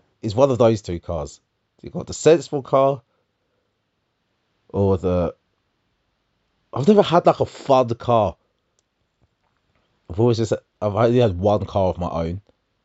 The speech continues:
And that's the car I've got now. Never have a car I, sh-, I shared with my mum. So they've always been very sensible cars, understated. Like, I feel it's my right as a black man to be pulled over by the police once in my life. And I haven't.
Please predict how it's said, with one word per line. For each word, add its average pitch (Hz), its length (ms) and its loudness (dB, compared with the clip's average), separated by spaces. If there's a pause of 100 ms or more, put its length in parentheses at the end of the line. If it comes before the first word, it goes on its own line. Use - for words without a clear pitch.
(140)
And 82 100 -16
that's 90 180 -4
the - 100 -12
car 87 220 0
I've 80 80 -8
got 62 180 -8
now. 80 300 -6 (420)
Never 110 220 2
have 104 100 0
a 92 40 -10
car 98 380 0
I, 104 60 -4
sh-, - 220 -8
I - 40 -4
shared 117 280 0
with 92 80 -10
my 104 80 -2
mum. 107 280 0 (320)
So 104 100 -8
they've 104 80 -4
always 117 200 0
been 104 160 -6
very 110 200 2
sensible 98 540 -4
cars, 92 460 -2
understated. 101 800 -4 (920)
Like, 117 260 2
I 143 80 2
feel 151 540 4
it's 127 160 -6
my 135 160 0
right 110 440 -2
as 110 140 -4
a 113 60 -2
black 120 400 -4
man 92 560 -2 (320)
to - 60 -14
be 120 100 2
pulled 123 320 2
over 104 220 0
by 92 120 0
the 92 80 -4
police 92 420 -8
once 76 280 -10
in 76 80 -10
my 78 80 -2
life. 76 260 -8
And 110 100 -2
I 156 40 -2
haven't. 156 380 0